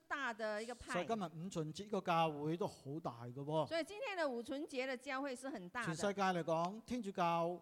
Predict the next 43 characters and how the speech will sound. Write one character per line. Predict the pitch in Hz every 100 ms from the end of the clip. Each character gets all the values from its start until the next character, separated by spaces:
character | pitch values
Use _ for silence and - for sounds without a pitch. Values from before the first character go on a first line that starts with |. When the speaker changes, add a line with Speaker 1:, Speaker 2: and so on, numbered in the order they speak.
| 120
Speaker 2:
係 | 143
最 | 139 147
多 | 147 180 165 156
嘅。 | 143 135 110 _ _ _ -
Speaker 1:
全 | - 294
世 | 349 359
界 | 349
來 | 302 277
講， | 269 233 233
天 | - 349 359
主 | 254
教 | 220 269
是 | 269
最 | 247 269 240
多。 | 143 165
Speaker 2:
講 | 220
基 |
督 | 180
教 | 180 151 151
啦， | 151 127
我 | 190 262
哋， | 247
我 | 240
哋 | 190
好 | 135 160
籠 | 190 175 180
統 | 156 180
包 | 190 185 185
埋 | 156 131
佢 |
入 | 151
嚟， | 131
好 | 127
唔 | 165
好 |
啊？ | 165 151 - -
天 | 220
主 | 202
教 | 180 151
係 |
最 | 135 143
多 | 165 156
嘅。 | 143 147 135